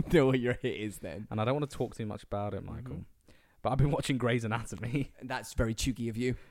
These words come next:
Speaker 2: Uh, it's very chuggy of me.
Speaker 1: Yeah.
Speaker 2: Yeah, it's, it
Speaker 1: So,
Speaker 2: is.
Speaker 1: we had this conversation, didn't we?
Speaker 2: Yeah.
Speaker 1: Watching Grey's Anatomy isn't chuggy, but saying that you're getting into Grey's Anatomy is
Speaker 2: It's
Speaker 1: chuggy.
Speaker 2: chuggy. Yeah, it is.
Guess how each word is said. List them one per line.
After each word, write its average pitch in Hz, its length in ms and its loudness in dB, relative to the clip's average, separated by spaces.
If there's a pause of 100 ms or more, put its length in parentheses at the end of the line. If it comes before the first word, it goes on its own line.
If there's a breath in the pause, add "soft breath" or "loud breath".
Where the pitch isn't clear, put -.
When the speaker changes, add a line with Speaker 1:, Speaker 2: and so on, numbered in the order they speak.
(140 soft breath)
Speaker 2:
Uh, 147 300 8
it's 139 100 2
very 160 220 8
chuggy 139 540 -2
of 101 80 -8
me. 98 220 -6 (200)
Speaker 1:
Yeah. 113 140 -8
Speaker 2:
Yeah, 113 260 0
it's, 110 300 -6
it 131 120 -2
Speaker 1:
So, 139 120 6
Speaker 2:
is. 113 220 -6 (160)
Speaker 1:
we 139 100 0
had 160 120 2
this 143 120 -2
conversation, 104 560 -8
didn't 104 180 -12
we? 110 100 -10 (240)
Speaker 2:
Yeah. 107 200 -8 (200)
Speaker 1:
Watching 180 440 0
Grey's 147 260 0
Anatomy 113 460 -4
isn't 120 220 -4
chuggy, 127 440 -4 (500 soft breath)
but - 220 4 (140)
saying 143 640 6
that 120 100 -2
you're 123 100 4
getting 131 340 0
into 135 240 2
Grey's 127 240 2
Anatomy 110 540 -2
is 123 200 2
Speaker 2:
It's - 100 -8
Speaker 1:
chuggy. 107 240 -2
Speaker 2:
chuggy. 95 180 -8 (140)
Yeah, 101 260 -6 (160)
it 107 100 -10
is. 92 260 -12